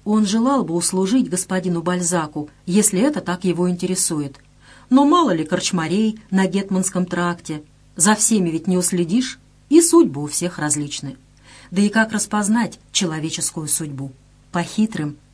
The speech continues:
изрезанным красными прожилками глазам банкира Бальзак распознаёт наглую ложь. Потом в пути, покачиваясь на мягких подушках кареты, он ещё раз вспоминает Гальперина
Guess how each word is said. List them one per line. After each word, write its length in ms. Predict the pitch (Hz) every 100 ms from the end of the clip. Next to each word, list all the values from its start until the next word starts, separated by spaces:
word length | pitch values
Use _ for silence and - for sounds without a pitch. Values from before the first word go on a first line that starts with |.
| -
изрезанным 680 | 214 185 226 233 214 196
красными 500 | 190 202 214 208 180
прожилками 580 | 180 180 180 202 196 175
глазам 500 | 170 175 175 170 147
банкира 520 | 143 147 143 220 147 - _ - - -
Бальзак 500 | 185 185 180 190 185
распознаёт 760 | 170 - 151 143 151 220 233 - -
наглую 560 | 151 143 151 151 147
ложь. 320 | 139 131 - - _ _ _ _ _ _ _ - _
Потом 360 | 185 180 208 202
в 100 | -
пути, 460 | 180 180 196 196 - - _
покачиваясь 680 | - 196 233 220 196 190 190
на 100 | 185
мягких 420 | 180 196 180 175 -
подушках 580 | 160 160 185 - 170
кареты, 600 | - 165 160 202 196 180 180 _ - - -
он 160 | 285
ещё 300 | 269 - 254
раз 260 | 240 233 -
вспоминает 680 | - - 170 165 160 165 160
Гальперина 760 | 156 139 - 214 226 196 190